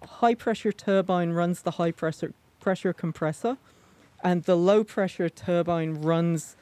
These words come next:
the fan. So those two things are actually running at different speeds, and they can, they can vary independently, which allows the, the blades on the high pressure compressor to be more efficient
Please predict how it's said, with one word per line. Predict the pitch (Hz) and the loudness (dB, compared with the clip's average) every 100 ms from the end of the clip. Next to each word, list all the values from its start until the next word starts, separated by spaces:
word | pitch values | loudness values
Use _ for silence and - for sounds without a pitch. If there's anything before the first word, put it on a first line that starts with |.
| _ _ | _ _
the | 175 | -4
fan. | - - 156 170 240 | -2 -4 -2 -2 -2
So | - 208 165 | -2 -2 2
those | 175 180 | 2 0
two | - 247 | -4 -6
things | 220 214 196 190 | -4 -2 -2 -2
are | 185 170 - | 0 -2 -2
actually | 175 - 180 165 165 - - _ - | -6 -4 -4 -2 -4 -8 -20 _ -4
running | 185 214 214 | 0 2 2
at | 185 - | 0 0
different | 185 - - | -2 -2 -6
speeds, | - 180 151 143 - | -4 -2 -2 -4 -10
and | - 160 | -6 -2
they | 160 | -2
can, | - 170 156 - | -2 -2 -2 -4
they | 170 | -4
can | 180 160 | -2 0
vary | 165 165 156 | 2 2 0
independently, | 156 147 - 156 156 - 160 160 - - _ _ _ - - | -2 -2 -2 -2 -4 -6 -8 -8 -12 -20 _ _ _ -20 -8
which | 165 160 - - _ _ _ _ _ _ 185 | -4 -4 -4 -20 _ _ _ _ _ _ 2
allows | 175 175 180 180 170 - 190 | 4 4 4 2 0 -6 -2
the, | 180 175 160 156 _ _ _ _ _ _ - | 0 2 -2 -6 _ _ _ _ _ _ -12
the | 170 180 | -2 0
blades | 165 180 190 196 202 - | 2 2 4 2 0 -2
on | 190 170 | -4 -2
the | 165 | -2
high | 190 175 | -2 -2
pressure | - 170 - 170 | -2 -6 -4 -6
compressor | - 156 - 214 214 - 170 | -4 -6 -2 -2 0 -2 -4
to | - 160 | -4 -4
be | 160 | 0
more | 160 165 160 | 2 2 2
efficient | 156 - 175 - 156 151 - | -2 -2 -4 -4 -6 -8 -12